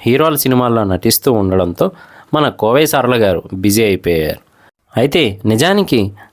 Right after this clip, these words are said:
ఆవిడ హీరోయిన్ అవుదాం అనుకున్నప్పటికీ క్యారెక్టర్ ఆర్టిస్ట్గా, కమెడియన్గా మంచి మంచి పాత్రలు వస్తుండడంతో వాటిని కంటిన్యూ చేస్తూ ఉన్నారు. అయితే ఆవిడ హీరోయిన్ అవుదాం అనుకున్న విషయాన్ని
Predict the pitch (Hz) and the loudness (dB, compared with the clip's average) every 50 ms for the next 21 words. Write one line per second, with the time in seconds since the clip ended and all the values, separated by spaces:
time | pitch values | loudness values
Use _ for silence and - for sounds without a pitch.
0 | - 139 143 156 156 139 110 95 90 - - - - 123 139 165 190 202 190 180 | -6 -2 0 0 0 0 0 -2 -4 -6 -6 -2 0 2 2 2 2 2 2 2
1 | 165 151 143 139 135 131 123 107 101 98 - 113 107 104 101 - 98 87 - - | 2 2 2 0 0 0 0 0 0 0 0 0 0 0 -2 -2 -4 -4 -4 -2
2 | - 165 175 165 - - - - - - - 113 120 139 156 - - 156 143 123 | -2 -2 -2 -2 -6 -18 -20 -20 -10 -6 -2 0 0 0 -2 -2 -2 0 0 0
3 | 110 - - 107 - - - 104 107 107 120 - - _ _ _ - - 120 120 | 0 -2 -2 -2 -2 -2 -4 -2 0 0 0 -2 -4 _ _ _ -6 -2 0 0
4 | 147 170 170 170 151 131 113 107 104 107 - - 127 117 123 143 143 - 165 170 | 2 2 2 0 0 0 0 0 0 -2 -2 -2 0 0 0 0 0 0 0 0
5 | 165 160 - - 131 117 113 - - 113 110 107 95 92 - - - 117 104 104 | 0 -2 -2 0 0 0 0 0 -2 0 0 0 0 0 0 -2 -2 0 0 2
6 | 104 98 90 90 - 151 175 180 - - - - - - 135 139 151 151 156 151 | 0 0 -2 -2 -2 -2 -2 -2 -6 -14 -20 -20 -8 -2 0 2 2 2 2 0
7 | 147 127 - 104 95 95 120 135 147 143 123 120 101 - - - 127 107 95 90 | -2 -2 -2 -2 0 0 2 2 2 2 2 0 0 0 0 0 0 0 2 0
8 | 87 82 76 - _ _ _ - - 139 175 165 202 190 135 113 113 113 110 104 | 0 -2 -2 -6 _ _ _ -4 -2 -2 0 0 0 0 2 2 2 0 0 -2
9 | 95 95 - 110 107 113 143 170 175 165 151 131 117 113 120 127 123 120 120 123 | -4 -4 -2 0 0 2 2 2 0 0 0 0 0 0 0 0 2 2 2 0
10 | 117 110 - - 101 101 101 95 90 92 - - 139 139 127 104 87 90 | 0 0 0 0 0 2 2 2 0 0 0 0 -2 -2 0 -2 -2 -4